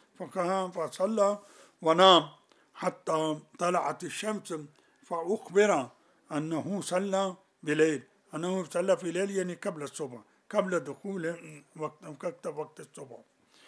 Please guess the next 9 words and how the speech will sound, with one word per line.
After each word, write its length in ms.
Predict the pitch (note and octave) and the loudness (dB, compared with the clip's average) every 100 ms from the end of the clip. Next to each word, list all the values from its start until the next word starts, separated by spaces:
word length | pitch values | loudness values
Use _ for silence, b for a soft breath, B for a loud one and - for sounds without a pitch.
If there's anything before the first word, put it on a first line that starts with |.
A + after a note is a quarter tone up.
| B B B _ | B B B _
قال: 540 | - D#3+ E3 E3+ E3 C#3+ | -2 0 2 0 -2 -4
"يعيد 540 | C#3 C#3+ E3 D3+ E3+ - | -4 -2 -2 -2 -4 -8
صلاته". 640 | - D#3 C#3 B2+ - C3 A#2+ _ _ b b b b - | -6 -4 -4 -8 -14 -18 -18 _ _ b b b b -8
أيضًا 380 | D#3+ D#3 C#3 C#3 | -4 -4 -4 -6
قال 220 | - D#3+ E3 | -2 0 0
إمام: 460 | E3 D#3+ E3+ E3+ | -4 -6 -6 -6
"يعيد 240 | C#3 C3 C3 | -10 -14 -14
الصلاة". 360 | B2+ C3+ A#2 _ b b b | -16 -18 -20 _ b b b
أيضًا 360 | F#3+ G3 D3 B2+ | 4 4 4 -6